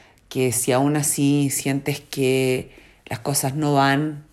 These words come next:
eh, como tú quisieras, que pidas ayuda y que te entregues en manos de esa persona que te va a ayudar, ya sea un profesional, un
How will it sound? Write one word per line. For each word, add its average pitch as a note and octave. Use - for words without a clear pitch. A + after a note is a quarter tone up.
eh, B2+
como C3
tú C#3+
quisieras, C#3
que -
pidas B2+
ayuda D#3
y G#3
que D3+
te C#3+
entregues E3+
en D3
manos D3
de C#3+
esa D3
persona D3+
que D3+
te D3
va C#3+
a C#3
ayudar, C#3
ya C#3
sea B2
un C3+
profesional, C3
un A2+